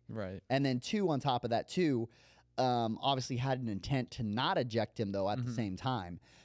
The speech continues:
Speaker 2: So you, you, I, I, you kinda get a clear way from both sides here, right? The umpires are trying to do what is right. Scherzer's adamant that he wasn't using these things and wasn't doing that. He's using what they said that was,
Speaker 1: Mm.
Speaker 2: you know, able to be used.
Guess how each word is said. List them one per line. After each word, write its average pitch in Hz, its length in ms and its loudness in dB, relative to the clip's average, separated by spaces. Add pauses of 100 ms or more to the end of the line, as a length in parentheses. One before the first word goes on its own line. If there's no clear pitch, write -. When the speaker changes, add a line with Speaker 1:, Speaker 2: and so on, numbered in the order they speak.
Speaker 2:
So 147 380 0
you, 151 180 -6 (120)
you, 147 160 -8 (200)
I, 131 160 2 (120)
I, 127 160 0
you 147 160 -2
kinda 208 240 -2
get 175 220 -4 (160)
a 127 80 -2
clear 160 320 0
way 131 180 4
from 120 180 -2
both 113 180 2
sides 104 320 0
here, 95 120 -2
right? 98 160 -2
The 92 100 -2
umpires 147 360 0
are 143 60 -6
trying 143 160 0
to 135 40 -6
do 139 120 0
what 131 120 2
is 117 80 -4
right. 113 240 0 (440)
Scherzer's 156 360 2
adamant 135 420 4
that 104 100 0
he 117 120 -2
wasn't 113 400 0
using 113 340 0
these 107 180 -2
things 101 260 -2
and 92 100 -6
wasn't 101 280 -2
doing 101 160 0
that. 101 140 -4
He's 113 260 -2
using 117 300 2
what 113 140 0
they 104 120 0
said 110 260 0
that 107 140 0
was, 113 160 -2
Speaker 1:
Mm. 120 340 -2
Speaker 2:
you - 40 -4
know, 113 260 0
able 113 220 2
to 113 80 -2
be 123 80 0
used. 101 480 -2